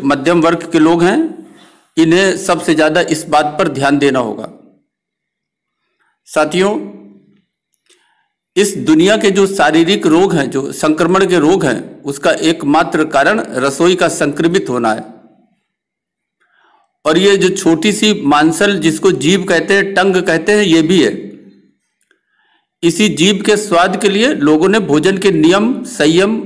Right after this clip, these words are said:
आचार, व्यवहार सब खत्म कर दिया है। असंयमित खाना, असंयमित पीना,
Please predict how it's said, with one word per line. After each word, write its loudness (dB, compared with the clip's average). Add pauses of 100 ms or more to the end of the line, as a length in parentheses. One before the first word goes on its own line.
(120)
आचार, 0 (120)
व्यवहार 0 (120)
सब -4
खत्म -4
कर -4
दिया -8
है। -18 (2250)
असंयमित 2
खाना, 2 (440)
असंयमित 2
पीना, 4